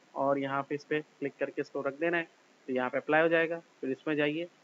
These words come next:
फिर यहाँ से ग्रेडियंट्स पे click कर लें, तो यहाँ पे अगर इसमें कोई gradient अच्छा से देना चाहें तो इस तरह का gradient है, इस तरह का gradient है। एक बात और note कर लें, अगर आप एक shape बना के दूसरा shape बना रहे हैं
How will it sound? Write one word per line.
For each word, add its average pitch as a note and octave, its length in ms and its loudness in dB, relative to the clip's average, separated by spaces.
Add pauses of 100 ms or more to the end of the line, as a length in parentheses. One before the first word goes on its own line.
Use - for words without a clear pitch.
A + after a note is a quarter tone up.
(320)
फिर C3 80 -4
यहाँ C3+ 220 -2
से C3+ 140 -4
ग्रेडियंट्स C#3 440 0
पे E3 100 -2
click D#3+ 300 -2
कर D#3+ 100 2
लें, D#3+ 160 0
तो - 320 -12
यहाँ C3 260 -2
पे C3+ 120 -4
अगर C3 140 0
इसमें C3 200 -8
कोई C3+ 120 -4
gradient C3 380 -2
अच्छा C#3+ 220 -6
से D3 100 -4
देना C#3 220 -2
चाहें D3 220 -8 (420)
तो A#2 60 -8
इस B2 160 -8
तरह C#3 120 -2
का C#3+ 120 0
gradient C#3 440 -2
है, D3 100 -8 (440)
इस - 160 -14
तरह C#3 120 2
का C#3 120 0
gradient C3+ 380 -2
है। C#3 80 -8 (500)
एक F3 220 0
बात G3+ 200 6
और G#3 160 2
note G3+ 220 0
कर F3 100 6
लें, G3 220 2
अगर F3+ 260 0
आप G3 200 2
एक F#3 220 2
shape G3+ 220 -2
बना F3 240 2
के F#3+ 140 -2
दूसरा E3 300 2
shape F#3 220 2
बना D3 220 4
रहे D3+ 260 2
हैं E3+ 200 -2